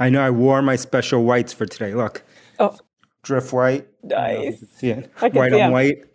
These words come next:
Speaker 1: sweatshirt. So if you, if you can't see, if you're listening to this podcast, go to our YouTube channel and you can see the white on white, uh, the creamsicle. We
Speaker 2: I
Speaker 1: call
Speaker 2: love
Speaker 1: it
Speaker 2: it.
Speaker 1: the creamsicle hoodie. So I'm gonna give a little background on,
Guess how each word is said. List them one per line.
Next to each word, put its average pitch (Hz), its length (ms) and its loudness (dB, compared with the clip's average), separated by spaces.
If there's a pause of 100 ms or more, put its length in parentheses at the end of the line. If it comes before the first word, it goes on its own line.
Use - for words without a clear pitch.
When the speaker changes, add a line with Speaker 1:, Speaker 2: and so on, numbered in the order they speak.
(120)
Speaker 1:
sweatshirt. 135 580 -2
So 143 200 4
if 139 120 0
you, 139 240 4 (440)
if 131 120 -4
you 135 100 2
can't 147 300 0
see, 151 140 0
if 127 140 2
you're 127 100 2
listening 139 360 2
to 135 100 -8
this 135 160 0
podcast, 120 560 -2
go 127 100 0
to 123 80 2
our 127 100 4
YouTube 123 440 0
channel 120 340 0
and 117 100 0
you 110 60 -2
can 110 180 -6
see 117 500 0 (260)
the 120 80 -2
white 117 240 2
on 113 220 0
white, 110 300 0 (200)
uh, 107 260 0
the 110 100 -6
creamsicle. 131 680 -2
We 196 60 0
Speaker 2:
I - 0 -
Speaker 1:
call 196 80 0
Speaker 2:
love 208 180 0
Speaker 1:
it - 40 -2
Speaker 2:
it. - 120 -6
Speaker 1:
the 143 60 0
creamsicle 131 640 2 (240)
hoodie. 110 320 -4 (500)
So - 180 0
I'm 143 100 4
gonna 165 120 4
give 170 160 0
a 185 40 4
little 170 200 4
background 135 540 0
on, 120 480 0